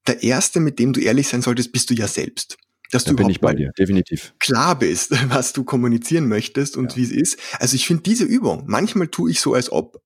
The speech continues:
Speaker 1: obwohl in Wahrheit", die kannst du mal einfach jetzt mit dir machen. Das Erste, was dir einfällt, ähm, was versuchst du bewusst manchmal einfach anders vorzutäuschen, als du's in Wahrheit innerlich erlebst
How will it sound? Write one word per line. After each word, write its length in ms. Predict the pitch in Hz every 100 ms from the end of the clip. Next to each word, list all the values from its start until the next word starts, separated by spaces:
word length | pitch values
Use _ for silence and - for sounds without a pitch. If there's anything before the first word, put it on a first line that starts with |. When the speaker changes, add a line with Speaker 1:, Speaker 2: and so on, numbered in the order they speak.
| -
Speaker 1:
obwohl 380 | 139 143 220 202
in 160 | 147
Wahrheit", 500 | 170 196 113 113 - - - -
die 80 | -
kannst 340 | - 160 -
du 60 | 160
mal 200 | 151 143 _ _ -
einfach 200 | 135 131
jetzt 320 | 127 - -
mit 240 | 135 -
dir 60 | 170
machen. 340 | 123 - - - - - -
Das 120 | 123
Erste, 360 | 135 202 - 156
was 160 | 147
dir 140 | - 104
einfällt, 520 | 147 214 180 - - - - -
ähm, 220 | 123 120 - - - -
was 380 | 131 - - _ _ _ _ -
versuchst 400 | - - 254 -
du 60 |
bewusst 420 | 175 151 277 - 139
manchmal 460 | 113 254 - 190
einfach 340 | - 156 156 - -
anders 380 | 104 165 190 -
vorzutäuschen, 920 | - 143 - 117 - - - - 175 - -
als 200 | 117 117
du's 200 | 156 139
in 260 | 127 110 98
Wahrheit 480 | 98 143 143 135 -
innerlich 480 | 135 131 120 -
erlebst 540 | 101 98 123 - -